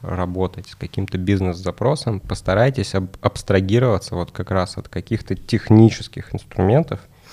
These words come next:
и, и, и технических скиллов, которыми вы обладаете и которыми вы всегда пользуете-, пользовались. Постарайтесь сфокусироваться на анализе предметной области. Постарайтесь поставить себя на место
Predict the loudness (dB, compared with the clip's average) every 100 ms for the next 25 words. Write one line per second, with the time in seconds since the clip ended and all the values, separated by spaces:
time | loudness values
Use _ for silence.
0 | -20 -20 -20 -14 -4 -2 0 -2 -4 -8
1 | -10 -10 -10 -10 -10 -10 -10 0 2 2
2 | -4 -14 -14 -6 -2 0 -2 -6 -20 -16
3 | -8 -2 0 0 0 0 0 0 -2 -6
4 | -4 -2 0 0 -2 -8 -6 -6 -6 -6
5 | -6 -10 -14 -18 _ -20 -4 -2 -2 -6
6 | -10 -16 -20 -20 -20 _ -10 0 4 4
7 | 2 -4 -6 -14 -20 -20 -20 -12 -8 -4
8 | 0 2 2 0 -2 0 2 2 2 0
9 | 2 4 4 2 -2 -6 -4 2 2 2
10 | 0 0 -2 -6 -12 -14 -16 -14 -4 -2
11 | -2 -4 -8 -4 -4 0 -2 0 -4 -4
12 | -2 -2 2 2 2 0